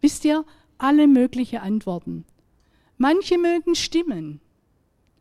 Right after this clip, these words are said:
Aber waren sie die Antwort, die Gott haben wollte? Gott sagt nachher zu den Freunden, „Ich bin zornig über euch. Ihr habt nicht richtig geredet mit meinem Freund Hiob.“ Natürlich war der auch ein Sünder, der Hiob.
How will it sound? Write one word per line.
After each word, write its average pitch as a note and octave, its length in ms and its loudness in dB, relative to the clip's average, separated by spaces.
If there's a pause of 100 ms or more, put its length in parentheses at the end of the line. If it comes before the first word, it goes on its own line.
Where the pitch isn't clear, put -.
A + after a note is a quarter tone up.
(180)
Aber C4+ 200 -6
waren C#4+ 220 2
sie C#4 140 -6
die B3 160 -8
Antwort, C#4 400 -8
die C4 120 -6
Gott - 320 -8
haben G3 360 -10
wollte? F3 420 -12 (1300)
Gott D4 220 0
sagt D4+ 260 -6
nachher C4 280 0
zu B3 140 -4
den B3 200 0
Freunden, G#3 640 -6 (240)
„Ich - 180 -12
bin C4 340 0
zornig D#4 520 -2
über G3 260 -6
euch. F#3 460 -18 (320)
Ihr A3+ 160 -8
habt C4 240 -10
nicht E4+ 400 4
richtig - 420 -6
geredet F#3+ 540 -6
mit F#3+ 160 -12
meinem F3+ 280 -8
Freund F3 340 -14
Hiob.“ F3 440 -14 (1700)
Natürlich F4 500 2
war C#4+ 140 6
der B3 200 2
auch A#3 140 4
ein A#3+ 100 8
Sünder, A3+ 340 0
der G#3 140 -8
Hiob. F#3+ 540 -10